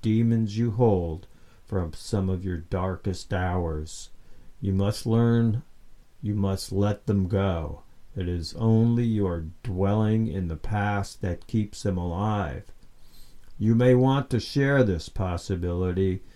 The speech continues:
in your therapy session. Mike will keep an eye out for your Husky card. This was an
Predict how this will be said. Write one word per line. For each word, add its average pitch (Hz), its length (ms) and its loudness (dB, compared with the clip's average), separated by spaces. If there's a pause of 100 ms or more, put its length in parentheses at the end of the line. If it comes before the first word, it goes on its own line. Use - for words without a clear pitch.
(220)
in 95 160 0
your 85 160 -2
therapy 110 640 2
session. 101 720 -2 (500)
Mike 92 400 -4
will 98 280 -2
keep 107 280 -2
an 101 120 4
eye 101 360 2
out 85 380 -2 (540)
for 113 400 8
your 117 180 6
Husky 110 540 0
card. 85 640 -6 (360)
This 104 300 -6
was 104 240 2
an 107 220 -2